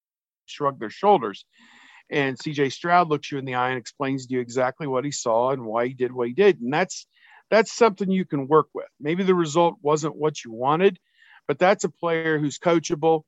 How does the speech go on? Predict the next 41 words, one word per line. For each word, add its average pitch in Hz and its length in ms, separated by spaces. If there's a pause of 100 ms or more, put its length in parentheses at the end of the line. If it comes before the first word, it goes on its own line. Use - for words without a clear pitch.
(320)
who 147 100
understands 151 540
the 131 180
offense 143 720 (420)
and, 135 480
uh, 120 220 (120)
can, 127 320
uh, 117 200 (100)
can 127 180
do 143 200
things. 104 400
So 117 240
I, 151 320
in 120 100
my 135 200
opinion, 123 560 (360)
I 143 200
look 147 260
at 123 120
him 131 280
as 120 140
a 120 40
guy 127 340
that, 117 320
uh, 117 240 (480)
he, 143 100 (120)
he'll 175 140
be 220 140
a 208 40
little 208 140
bit 185 140
of 185 60
a - 20
work 175 300
in 190 80
progress, 131 600
I 123 120
think, 127 320
for 139 120
the 135 100
first 143 360